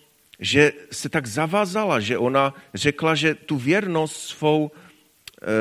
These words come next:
vyjadřila, že bude věrná až do smrti.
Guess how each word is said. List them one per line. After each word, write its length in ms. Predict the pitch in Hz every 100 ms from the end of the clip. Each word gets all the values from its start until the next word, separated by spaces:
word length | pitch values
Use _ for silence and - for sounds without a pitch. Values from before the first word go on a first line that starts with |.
| 113 117 - -
vyjadřila, 680 | 104 156 151 135 156 160 147
že 140 | 135
bude 480 | 135 147 147 151 151 - _ _ _ _ _ _ -
věrná 520 | 95 143 156 160 127
až 160 | 135 135
do 120 | 143
smrti. 640 | - 156 156 - - 139